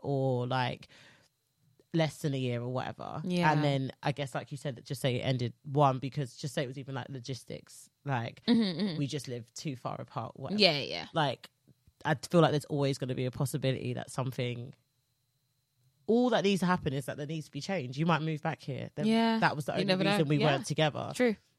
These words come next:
Speaker 1: Or, like, someone was, like, really focused on, like, a new job, so they were doing whatever. Like, I feel like,
Speaker 2: Mm-hmm.
Speaker 1: okay, but yeah, if it was something like, we're not compatible for a certain reason,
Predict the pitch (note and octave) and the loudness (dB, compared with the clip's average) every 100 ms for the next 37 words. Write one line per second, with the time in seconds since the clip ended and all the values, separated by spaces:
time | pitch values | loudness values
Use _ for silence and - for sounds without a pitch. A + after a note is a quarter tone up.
0 | - E3 D3+ C#3+ C#3+ C3 B2 - _ _ | -2 2 4 4 4 2 0 -6 _ _
1 | _ _ - - D3+ C#3+ D3 C#3 C#3 C#3+ | _ _ -4 0 2 2 2 0 0 2
2 | C3 B2+ - F3 D#3 D3+ - D3+ D3+ - | 2 0 -6 -2 2 2 2 0 2 -2
3 | D3+ C#3 D3 D3 D3+ D3 D#3 C#3+ B2 - | 0 2 2 2 4 4 4 4 4 0
4 | - B2+ B2+ C3 B2+ _ _ _ _ - | -2 2 2 0 -4 _ _ _ _ -20
5 | - D3 C#3+ D#3 C#3+ C#3+ C3+ C#3+ C3+ D3 | -2 0 0 -2 0 0 -2 0 0 0
6 | D#3+ C3 D#3+ D#3+ E3+ C#3 B2 - - C#3 | 0 0 -2 -8 -6 -6 -6 -8 0 0
7 | B2 - - D3 B2 D#3+ - F3+ F3 D#3+ | 0 -6 -4 -2 0 -2 -2 -2 -2 -4
8 | D3+ - C3 B2+ B2+ - - _ _ _ | -4 -2 0 0 -2 -10 -20 _ _ _
9 | _ _ _ - D3 C#3 - - C3 C3+ | _ _ _ -2 0 2 -2 -8 -8 -6
10 | - B2 A#2 - A#2 B2+ - B2+ B2+ B2+ | -6 -8 -8 -6 -4 -4 0 -2 -2 -8
11 | B2 - - D#3 | -10 -10 -16 -16